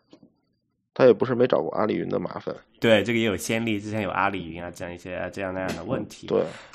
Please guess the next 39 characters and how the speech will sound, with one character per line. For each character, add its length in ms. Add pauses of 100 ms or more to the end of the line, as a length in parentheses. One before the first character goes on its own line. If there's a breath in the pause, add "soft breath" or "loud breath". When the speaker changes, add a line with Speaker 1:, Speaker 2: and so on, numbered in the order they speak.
(180 loud breath)
Speaker 2:
啊， 300
但 180
是 80
Google 280
和 160
这 140
个 180
Amazon 320
之 100
间 220
是 180
什 100
么 120
样 120
的 100
协 260
议， 100
就， 260
就 140
非 140
常， 220
这 100
个 80
也 120
是 240
我 120
们 340 (360)
就 160
一 120
直 140
很 120
好 220
奇 280
的 100
一 80
件 160
事 180
情。 220 (480 loud breath)
啊， 600